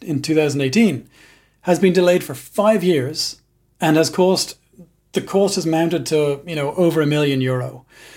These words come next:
And when we, we foia'd them, <laughs> the first response was, "Oh, I'm not sure we can respond to that because the project has now extended to five thousand nine hundred and twenty-five pages of records."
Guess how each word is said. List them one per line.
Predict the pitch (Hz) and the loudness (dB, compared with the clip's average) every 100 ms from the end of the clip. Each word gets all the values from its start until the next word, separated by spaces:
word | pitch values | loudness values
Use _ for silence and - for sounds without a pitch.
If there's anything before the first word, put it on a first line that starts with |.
| - - _ - | -20 -20 _ -2
And | 160 | 4
when | 220 | 4
we, | 254 220 196 - | 4 2 0 0
we | 196 170 | 2 2
foia'd | - 196 214 185 | 2 2 4 2
them, | 131 113 - _ _ - | -2 -8 -16 _ _ -16
<laughs> | - - _ | -16 -16 _
the | 202 | -2
first | - - 277 - | -2 2 2 2
response | 254 233 - 214 190 185 | -2 -2 0 0 0 0
was, | 160 147 123 - - - - - - - - - _ | 0 0 -4 -10 -20 -20 -20 -16 -14 -14 -14 -18 _
"Oh, | 185 196 | 2 4
I'm | 175 | 4
not | 170 185 | 2 0
sure | 214 | 2
we | 180 170 | 2 2
can | 170 | 0
respond | 156 123 185 165 | -2 -2 -2 -2
to | 139 | 0
that | 165 165 - | 0 -2 -2
because | 151 151 156 147 | -4 0 0 0
the | 127 | -4
project | 135 170 185 196 131 | -4 0 2 0 -2
has | 147 | -4
now | 147 147 | -4 -2
extended | 139 - 170 156 139 | -4 -4 -4 -2 -4
to | 135 143 127 - _ _ | -4 -6 -6 -10 _ _
five | - - 214 226 | -10 0 2 2
thousand | 226 190 175 170 | 2 2 2 0
nine | 180 175 | 0 0
hundred | 180 180 | 0 0
and | 151 | -2
twenty-five | - 170 165 - 151 135 | -2 -2 -2 -2 -4 -4
pages | - 127 117 - - - _ | -6 -8 -8 -10 -10 -10 _
of | 127 | -8
records." | 127 110 - - - - - | -8 -8 -14 -16 -10 -10 -10